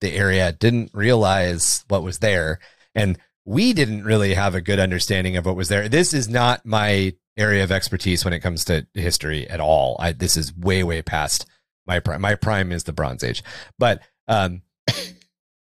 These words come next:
we really didn't understand a lot of this stuff from my understanding until recently. And, and, uh, you know, recently being a historical term here. So maybe a hundred or two hundred years ago, a hundred years ago, we started to figure this out.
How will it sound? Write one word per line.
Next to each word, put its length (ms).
we 260
really 340
didn't 280
understand 580
a 60
lot 180
of 80
this 180
stuff 300
from 240
my 160
understanding 560
until 200
recently. 480
And, 120
and, 340
uh, 240
you 140
know, 120
recently 720
being 440
a 300
historical 580
term 260
here. 160
So 200
maybe 300
a 100
hundred 300
or 60
two 180
hundred 200
years 180
ago, 200
a 40
hundred 220
years 180
ago, 140
we 100
started 260
to 60
figure 180
this 180
out. 180